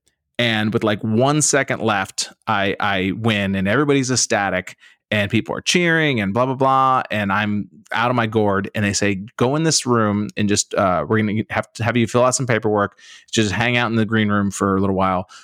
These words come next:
So I go in there and I call my dad, and I'm all excited or whatever. And, and then after about an, like, forty-five minutes, I'm like, "Nobody's come in yet. Like, what's the deal?" And then the producers walk in, and they all have, like, sourpusses on.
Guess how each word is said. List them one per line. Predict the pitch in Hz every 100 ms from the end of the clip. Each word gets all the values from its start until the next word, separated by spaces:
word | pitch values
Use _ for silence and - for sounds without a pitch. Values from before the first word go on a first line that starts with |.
| _
So | - 104
I | 110
go | 156
in | 165 160
there | 151 147
and | 123
I | 101
call | 110 101
my | 92
dad, | 156 156 143 139
and | 113
I'm | 95
all | 98
excited | 95 - 160 147 131
or |
whatever. | 113 135 139 127
And, | 110 - - _ -
and | 131
then | 131
after | 170 208
about | 196 151
an, | 120 -
like, | 107 107
forty-five | - 147 175 165 127
minutes, | 123 147 123 -
I'm | 101
like, | 98 -
"Nobody's | 127 185 220 -
come | - 139
in | 170
yet. | 165 98
Like, | 110
what's | 120 135
the | 123
deal?" | 127 156 110 - - _ 127
And | 123
then | 120 120 - _ _
the | 127 117
producers | - 127 135 - 104
walk | 101 92 -
in, | 90 90 -
and | 110 101
they | 98
all | 98 110
have, | 110 98 101 101
like, | 98 90 - _ -
sourpusses | - 101 95 92 87 - - 69
on. | 55